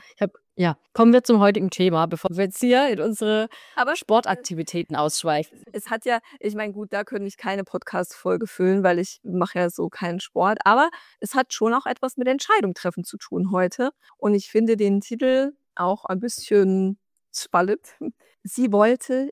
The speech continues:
Speaker 2: ihr Mann nicht, also gab sie auf. Das ist ja so unser Titel. Und es soll schon so ein Stück weit um Entscheidungen treffen gehen, um Eigenverantwortung,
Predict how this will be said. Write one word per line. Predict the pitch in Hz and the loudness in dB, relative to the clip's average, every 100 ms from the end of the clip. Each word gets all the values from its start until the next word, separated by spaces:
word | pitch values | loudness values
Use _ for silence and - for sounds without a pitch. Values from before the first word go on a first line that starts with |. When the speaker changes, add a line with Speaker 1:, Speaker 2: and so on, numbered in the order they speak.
| - | -2
Speaker 2:
ihr | 196 | 0
Mann | 190 196 208 202 | 2 2 2 2
nicht, | 208 - - - _ | 0 -4 -16 -20 _
also | - 185 196 | -6 -4 -4
gab | - 165 208 | -2 -4 -4
sie | - - | -8 -6
auf. | 104 151 - - _ _ - | -4 -6 -10 -20 _ _ -6
Das | 180 | -4
ist | 190 | -2
ja | 185 180 | -2 -2
so | - 175 | -2 -2
unser | 170 185 190 180 | 0 -2 -2 -4
Titel. | - 220 190 | -4 2 2
Und | 190 180 185 - _ - | 2 -2 -4 -8 _ -6
es | 220 | 2
soll | 269 | 2
schon | 269 285 269 | 2 -2 0
so | |
ein | 247 | -2
Stück | 240 - 247 | -2 -6 -6
weit | 233 220 214 | -2 -2 -2
um | 202 220 214 | -4 -2 -2
Entscheidungen | - 214 - 202 247 254 233 233 233 220 226 | -4 -8 -8 -6 -4 -2 0 2 2 0 -6
treffen | - 226 - 214 | -6 -6 -2 -2
gehen, | 220 220 220 214 | 0 2 2 0
um | 202 196 | -2 -4
Eigenverantwortung, | - 208 247 247 - 240 202 214 - 208 208 - 202 202 202 202 | 0 2 2 -2 -4 -4 -2 -4 0 0 0 -4 -4 0 0 -2